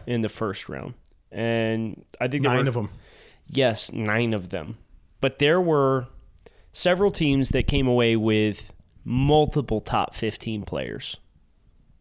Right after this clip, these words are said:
Speaker 1: in our rankings this year. Baltimore was one, the Jets were another,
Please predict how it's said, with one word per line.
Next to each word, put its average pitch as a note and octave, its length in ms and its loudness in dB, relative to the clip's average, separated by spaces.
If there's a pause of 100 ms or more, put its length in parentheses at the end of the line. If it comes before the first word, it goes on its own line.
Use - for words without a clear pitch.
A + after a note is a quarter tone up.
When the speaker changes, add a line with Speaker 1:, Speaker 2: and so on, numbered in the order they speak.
(200)
Speaker 1:
in B2 160 2
our A#2 260 2
rankings F2+ 680 -8 (180)
this G2+ 280 -4
year. D#2+ 160 -4
Baltimore C3 800 -2
was B2+ 280 -2
one, B2 260 0
the A#2+ 100 -4
Jets A#2+ 420 0
were A#2 140 2
another, A#2 440 2